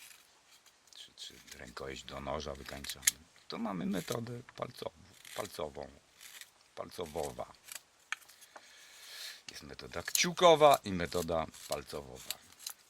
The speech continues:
Ogólnie rzecz biorąc, bo zacząłem temat, y, niewiele, no coś tam dobrego wniesie ta recenzja, moje bla bla, na temat noży. To jest,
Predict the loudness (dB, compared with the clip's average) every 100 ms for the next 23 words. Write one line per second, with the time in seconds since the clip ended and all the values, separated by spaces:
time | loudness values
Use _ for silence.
0 | -4 -4 0 4 4 6 6 4 0 4
1 | 6 4 4 6 6 2 -2 0 0 0
2 | -2 0 -2 -2 -6 -12 -8 -6 -6 -8
3 | -10 -12 -20 -20 -20 -20 -20 -20 -20 -20
4 | -20 -20 -18 -2 2 4 4 2 0 -16
5 | -20 -20 _ _ -20 -20 -20 -20 _ _
6 | -8 -2 0 2 6 8 8 6 4 -4
7 | -2 0 2 2 4 6 6 10 8 10
8 | 6 6 6 6 6 6 6 6 4 0
9 | 2 2 2 0 0 2 0 -4 -2 -2
10 | 2 0 2 0 0 -4 -10 -20 -20 -20
11 | _ _ _ _ _ -20 _ _ _ -20
12 | _ _ _ -8 -6 -2 0 0 0 -2
13 | -4 -8 -4 -4 -4 -8